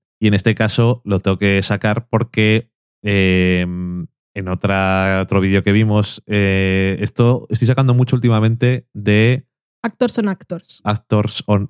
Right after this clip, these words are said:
Speaker 1: Actors, que es de Vari-, Variety,
Speaker 2: Sí.
Speaker 1: que son unos vídeos que hay en YouTube que están, están muy chulos porque no es una entrevista a un actor, sino dos actores que se, entre comillas, entrevistan. Muchas veces, porque ellos les dan preguntas, en Variety les dan preguntas que tienen que hacerse.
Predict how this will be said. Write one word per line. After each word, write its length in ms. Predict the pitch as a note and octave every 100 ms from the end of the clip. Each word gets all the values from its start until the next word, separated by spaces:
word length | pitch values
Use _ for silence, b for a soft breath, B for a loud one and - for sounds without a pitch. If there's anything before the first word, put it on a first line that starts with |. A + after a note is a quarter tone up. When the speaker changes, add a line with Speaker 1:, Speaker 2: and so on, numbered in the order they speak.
| -
Speaker 1:
Actors, 480 | A#2+ - E3 F#3 -
que 100 | G#2
es 80 |
de 200 | G#2 B2
Vari-, 340 | A2 G2 A2 A2
Variety, 680 | G#2 F#2+ G#2+ B2+ C#3 G3+ -
Speaker 2:
Sí. 220 | - A3 - _ -
Speaker 1:
que 300 | G#2 G2+ G2
son 120 | A2+
unos 140 | A2+ A2
vídeos 160 | A2
que 80 | -
hay 60 | A2+
en 60 |
YouTube 160 | G#2 A#2+
que 60 | G#2
están, 540 | G#2+ A#2 B2 B2 A#2+ -
están 220 | F#2+ A#2
muy 160 | D3
chulos 300 | C#3+ D#3+ F3
porque 640 | - A#2+ - G2+ F#2+ G2 G2
no 180 | G#2+ A2+
es 120 | A#2
una 80 | A#2
entrevista 1300 | A2+ A2+ A2+ A2+ - G#2+ G#2 G2+ G2+ G2+ G2+ G2+ G2+ -
a 140 | G2
un 160 | G2 G#2
actor, 400 | G#2 C3 C#3+ F3
sino 260 | A#2+ G#2 F#2
dos 200 | G2+ G#2
actores 560 | G2+ - A2+ A#2+ C#3+
que 360 | - G#2+ G2+ - _
se, 320 | - A2 G#2 -
entre 260 | A2 G2+
comillas, 340 | G#2 G2+ G#2+ A2
entrevistan. 580 | G#2 F#2+ G2 - E2+ E2
Muchas 240 | A#2 A#2+
veces, 520 | A#2 B2 C#3+ C#3+ - - _ -
porque 180 | A2
ellos 120 | A2 A#2+
les 80 | A#2
dan 120 | B2
preguntas, 460 | A#2 G#2+ A2+ - F#2+
en 220 | G2+ G2
Variety 380 | G2 F#2+ G2+ G#2+
les 120 | F#2+
dan 120 | F#2+
preguntas 320 | F#2+ F2+ F#2+
que 80 | F#2+
tienen 160 | G2 G2
que 80 | F#2
hacerse. 420 | F#2+ F#2+ -